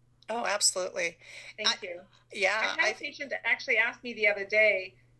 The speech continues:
Speaker 2: um, 'cause she, I hadn't talked to her about it, but she must have read it somewhere. And she said, "Well, what did you do? Did you just completely change your diet and your exercise and your whole life?"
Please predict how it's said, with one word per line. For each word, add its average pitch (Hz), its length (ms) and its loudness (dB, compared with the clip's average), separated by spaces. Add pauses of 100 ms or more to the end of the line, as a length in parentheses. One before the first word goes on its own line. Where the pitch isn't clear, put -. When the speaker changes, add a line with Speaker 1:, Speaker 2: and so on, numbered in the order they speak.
(180)
Speaker 2:
um, 185 300 -2 (180)
'cause 196 140 -18
she, 208 260 -8
I 196 80 -2
hadn't 220 300 0
talked 196 240 -2
to 190 60 -4
her 175 40 -2
about 175 180 0
it, 170 60 -8
but 180 120 -6
she - 140 -14
must 180 220 -12
have 180 140 -14
read 180 160 2
it - 120 -10
somewhere. 170 720 -2 (200)
And - 120 -20
she - 100 -18
said, 190 200 -6
"Well, 185 100 -10
what 226 120 -4
did 254 160 -4
you 226 100 -8
do? 208 220 -4
Did 175 140 -20
you 208 80 -6
just 214 200 -10
completely 220 400 -10
change 202 320 -10
your 175 80 -10
diet 180 340 2
and 175 100 -4
your 165 100 -6
exercise 175 640 -2
and 156 80 -18
your 160 100 -16
whole 196 240 -6
life?" 180 260 0